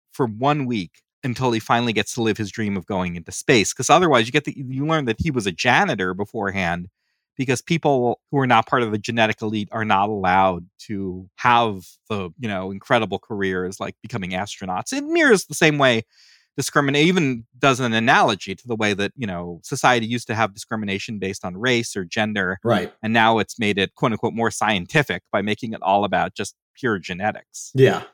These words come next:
Speaker 1: But the discrimination is still there. And so it's definitely a warning about what would happen the more we start to use people's genetics, our ability to manipulate genes, our ability to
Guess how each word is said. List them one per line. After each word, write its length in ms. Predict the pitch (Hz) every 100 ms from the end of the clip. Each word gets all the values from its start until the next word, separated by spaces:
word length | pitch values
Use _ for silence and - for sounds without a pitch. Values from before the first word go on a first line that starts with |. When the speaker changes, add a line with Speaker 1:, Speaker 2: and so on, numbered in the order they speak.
| _
Speaker 1:
But 140 | 127 -
the 80 | 127
discrimination 720 | 123 - 139 120 104 - 101
is 120 | 87
still 360 | - 127 101 85
there. 500 | 110 87 76 107 -
And 160 | 107 104
so 180 | 131 117
it's 140 | -
definitely 300 | 160 165 131
a 100 | 107
warning 720 | 107 117 135 147 135 104 98
about 320 | - 110 101 113
what 160 | 151
would 120 | 135
happen 440 | 107 127 127 120 107
the 80 | 104
more 320 | 110 113 110
we 240 | 104 101
start 280 | - 123 110
to 60 | 107
use 300 | 101 123 113
people's 380 | - 110 101 -
genetics, 680 | 98 110 113 92 - - _ _ _ _ -
our 80 | 98
ability 320 | 107 104 92
to 100 | 98
manipulate 640 | 123 185 196 196 156 143
genes, 380 | - 147 139 127
our 100 | 98
ability 460 | 92 98 95 95
to 180 | 90 90